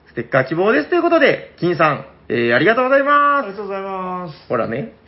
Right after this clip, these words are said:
Speaker 2: なるほど。
Speaker 1: <laughs> これを言ってたんですよ。
Speaker 2: なるほど。
Speaker 1: いや、なんかね、そうなんですよ。だから、あの、当たり前だと思って、その、なんつうのかな、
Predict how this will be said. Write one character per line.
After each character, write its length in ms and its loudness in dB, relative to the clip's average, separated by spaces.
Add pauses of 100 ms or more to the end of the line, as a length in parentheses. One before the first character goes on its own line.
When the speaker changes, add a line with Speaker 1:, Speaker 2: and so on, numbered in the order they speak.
(140)
Speaker 2:
な 200 4 (180)
る 80 -6
ほ 0 -
ど。 320 -10 (220)
Speaker 1:
<laughs> 240 -16
こ 80 -2
れ 80 2
を 40 0
言 100 -2
っ 20 -16
て 100 -4
た 100 -2
ん 40 -8
で 60 -16
す 60 -16
よ。 60 -16 (200)
Speaker 2:
な 160 -6
る 60 -8
ほ 140 -10
ど。 200 -12 (140)
Speaker 1:
い 40 -2
や、 280 -4 (220)
な 180 -2
ん 20 -6
か 140 0
ね、 960 2 (300)
そ 160 0
う 40 2
な 80 4
ん 60 0
で 80 -4
す 60 -2
よ。 80 2
だ 100 2
か 100 0
ら、 880 2 (220)
あ 120 -6
の、 380 -6 (160)
当 100 -6
た 120 2
り 140 -2
前 240 -2
だ 120 0
と 140 -2
思 180 0
っ 140 -18
て、 460 0 (760)
そ 100 -6
の、 80 -6
な 120 -4
ん 80 -6 (240)
つ 60 -14
う 60 -8
の 100 -12
か 100 -14
な、 720 -14